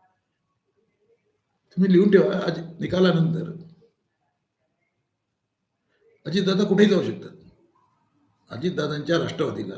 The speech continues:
फार तर काय पाच पंचवीस जागा मिळतील, याच्या पुढे ते काय वाढणार नाहीत.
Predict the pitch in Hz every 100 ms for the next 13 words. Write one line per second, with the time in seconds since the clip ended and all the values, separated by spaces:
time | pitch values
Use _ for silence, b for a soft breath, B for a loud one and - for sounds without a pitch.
0 | - 160 165 196 - 156 180 165 165 165
1 | 165 180 151 175 190 202 - - - -
2 | _ _ _ _ _ _ _ _ _ _
3 | _ _ _ _ - 175 165 175 170 185
4 | 175 175 175 175 175